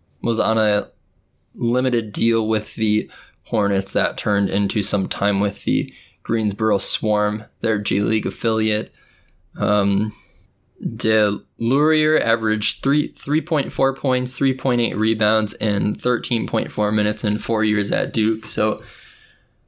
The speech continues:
uh, nothing to write home about, naturally, but, uh, just the measurables there, and in conjunction with waiving,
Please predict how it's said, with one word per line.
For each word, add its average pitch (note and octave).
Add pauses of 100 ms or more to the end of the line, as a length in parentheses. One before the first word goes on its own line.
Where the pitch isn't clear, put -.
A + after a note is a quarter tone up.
(160)
uh, G#2
nothing C#3+
to C3+
write B2
home B2
about, A#2 (200)
naturally, A#2+ (280)
but, G2+ (560)
uh, G#2 (1900)
just -
the A2
measurables A2
there, A2
and A2+
in G#2+
conjunction G#2+
with G#2
waiving, G#2+